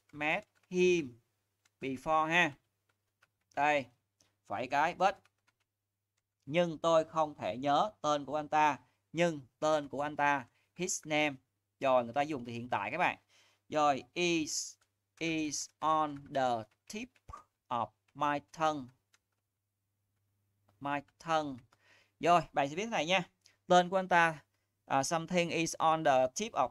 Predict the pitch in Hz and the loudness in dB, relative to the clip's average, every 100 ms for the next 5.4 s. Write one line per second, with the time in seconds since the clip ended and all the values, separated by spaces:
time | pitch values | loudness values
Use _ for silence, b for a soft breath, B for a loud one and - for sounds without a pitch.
0 | _ 139 165 - 156 156 151 185 185 170 | _ -4 -4 -4 -4 -4 -4 0 0 0
1 | 185 180 - - 156 143 156 127 123 - | 0 0 -2 -6 -2 2 4 2 -4 -10
2 | 113 151 170 185 247 _ _ _ _ _ | -8 -2 4 4 2 _ _ _ _ _
3 | _ _ _ _ - 131 143 127 104 135 | _ _ _ _ -4 0 0 -2 -12 -8
4 | 151 165 208 190 147 _ _ _ _ _ | -4 -2 0 -2 -2 _ _ _ _ _
5 | _ - - | _ -6 -4